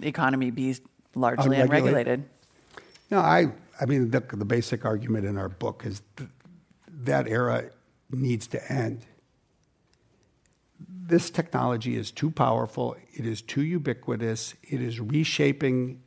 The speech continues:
Speaker 2: every community and every country around the world to such a degree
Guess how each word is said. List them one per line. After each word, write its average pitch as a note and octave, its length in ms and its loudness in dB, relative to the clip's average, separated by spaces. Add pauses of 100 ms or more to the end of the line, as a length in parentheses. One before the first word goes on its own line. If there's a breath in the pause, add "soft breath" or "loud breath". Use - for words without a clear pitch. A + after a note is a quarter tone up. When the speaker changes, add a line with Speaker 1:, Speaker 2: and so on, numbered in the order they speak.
(160)
Speaker 2:
every C#3+ 300 2
community B2 920 -2
and A#2+ 180 -8
every B2+ 280 -2
country C3 500 -4
around B2+ 440 -2
the D3 60 -2
world A2+ 440 -4 (140)
to - 80 -16
such A#2+ 340 -4
a D#3 60 -2
degree A#2+ 540 -8